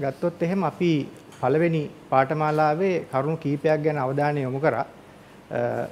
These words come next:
එච් ටී එම් එල් කියන්නේ ඒ, අ, කාරණයක්, අ, Hypertext Markup Language කියන එක. ඒකෙදි අපි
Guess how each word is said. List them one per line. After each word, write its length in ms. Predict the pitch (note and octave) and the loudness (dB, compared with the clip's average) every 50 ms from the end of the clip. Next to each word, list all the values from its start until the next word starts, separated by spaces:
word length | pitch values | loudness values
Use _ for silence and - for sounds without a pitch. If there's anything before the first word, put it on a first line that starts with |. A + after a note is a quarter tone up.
| - - | -8 -8
එච් 180 | D3 C#3 - - | -8 -6 -4 0
ටී 160 | A3+ A3 A3 | 2 4 4
එම් 180 | G3+ G3+ G3 | 4 4 2
එල් 180 | G3+ G#3+ C#4+ C#4+ - - - - - - - - - - - - | 2 0 0 -2 -8 -12 -16 -20 -20 -20 -20 -20 -20 -20 -10 -2
කියන්නේ 540 | - E3+ E3 E3+ F3 F#3+ A3+ A3+ G3+ - - - | 0 0 0 0 0 0 2 2 0 -2 -4 -2
ඒ, 180 | E3 D#3 D3+ C#3+ | 2 4 4 4
අ, 680 | - - - - - - D3 C3+ C3+ C3 B2+ B2+ - - - - - - - C3 C3+ - | 2 -2 -16 -12 -6 -2 0 2 2 2 2 0 -2 -4 -8 -16 -16 -14 -12 -8 -2 2
කාරණයක්, 480 | C#3+ D3 D#3 D#3 D3+ D#3 F3 A3 B3 - - - - - - A3+ - | 6 6 6 6 4 2 0 -2 -2 -4 -12 -18 -20 -18 -16 -8 -4
අ, 380 | D#3 C#3+ C#3 C3+ C3 C#3 C#3+ D3 - - - - D3+ | 0 2 2 4 2 2 0 -2 -6 -8 -6 0 2
Hypertext 580 | D#3 E3+ E3 F#3+ - F#3+ F#3 F3+ - - - - | 2 2 2 2 2 2 0 0 -2 -14 -6 0
Markup 400 | D3 D3+ D#3+ D#3+ F#3+ F3+ - F#3 | 2 2 4 4 2 2 4 4
Language 440 | F3 D3+ C3+ B2+ A#2 B2 - - - - - - - - - - - - - - - | 2 2 2 0 -4 -6 -8 -12 -18 -20 -20 -20 -20 -20 -20 -20 -20 -20 -14 -4 0
කියන 200 | D#3 D#3 C#3+ B2+ | 2 2 2 2
එක. 200 | A#2 - F3+ - - - - - - - - - - - - - - - - | -2 -4 -4 -8 -8 -18 -20 -20 -20 -20 -20 -20 -20 -20 -20 -20 -20 -8 0
ඒකෙදි 380 | - D3+ F3+ - A3 G3+ G#3 G#3 | 0 2 2 4 2 4 4 2
අපි 440 | G3+ G3+ - G#3+ G3+ F#3 - - | 2 4 2 2 4 2 2 -2